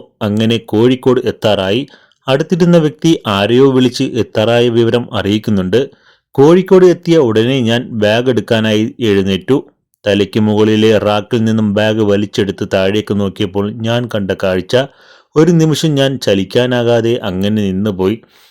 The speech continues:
അടുത്തിരുന്ന ആ പ്രായമായ വ്യക്തി തല ഉയർത്തി എന്നെ പതിയെ നോക്കി. ഞാൻ ഞെട്ടൽ വിട്ടുമാറാതെ ബാഗുമായി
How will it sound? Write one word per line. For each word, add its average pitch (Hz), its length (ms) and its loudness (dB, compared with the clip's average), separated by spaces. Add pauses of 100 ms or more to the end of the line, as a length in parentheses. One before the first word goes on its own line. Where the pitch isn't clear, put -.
(120)
അടുത്തിരുന്ന 104 580 -2 (120)
ആ 123 120 -4
പ്രായമായ 110 640 0
വ്യക്തി 101 360 -4 (220)
തല 120 220 0
ഉയർത്തി 113 440 0 (100)
എന്നെ 107 280 -2
പതിയെ 101 420 -2
നോക്കി. 92 400 -6 (560)
ഞാൻ 170 180 2 (280)
ഞെട്ടൽ 127 420 0
വിട്ടുമാറാതെ 113 840 -2
ബാഗുമായി 117 640 0